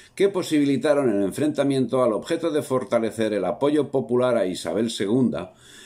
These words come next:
que estaba bajo mínimos. A la semana escasa del inicio de la farsa, que solo serviría para favorecer la fa-, la figura de quienes nueve años más tarde protagonizarían La Gloriosa,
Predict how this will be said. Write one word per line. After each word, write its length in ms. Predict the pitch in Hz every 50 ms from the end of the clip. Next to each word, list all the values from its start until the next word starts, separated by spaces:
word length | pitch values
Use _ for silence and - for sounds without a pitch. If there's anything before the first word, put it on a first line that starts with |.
| - -
que 160 | - 120 113
estaba 380 | 110 110 - - 147 139 127 110
bajo 300 | 92 - - - - 107
mínimos. 500 | 165 180 123 80 - - - - - - _ _ _ _ _ _ - - - - - - - - - - - - - _ _ _ _ _ _ _ _ - -
A 160 | 131 139 139
la 320 | 135 135 135 135 135 131
semana 480 | 127 - 147 147 180 220 233 214 170 139
escasa 520 | 123 - - - 190 185 135 135 120 107
del 160 | 101 104 101
inicio 440 | 104 113 135 147 117 101 113 104 95
de 120 | 95 101 95
la 80 | 92
farsa, 500 | 90 - 139 147 135 - - 107 90 -
que 140 | - 113 110
solo 240 | - 190 202 208 196
serviría 640 | - 190 160 151 143 143 143 143 123 110 101 -
para 200 | - 98 95 92
favorecer 560 | - 95 90 87 92 90 90 85 - 131 131
la 100 | 120 110
fa-, 440 | 98 - 104 98 101 98 92 76 - -
la 140 | 98 104 101
figura 420 | - - 95 101 135 156 139 107
de 140 | 98 101 95
quienes 300 | 95 101 98 90 90 104
nueve 280 | 131 165 180 160 156 151
años 280 | 151 147 143 131 113
más 240 | 127 131 123 - -
tarde 260 | 147 135 113 95 87
protagonizarían 1120 | - - 92 87 78 85 85 85 82 90 92 87 - 90 87 107 131 135 117 98 - - - -
La 160 | 64 80 85
Gloriosa, 640 | 80 78 80 90 104 131 131 131 - 113 113 113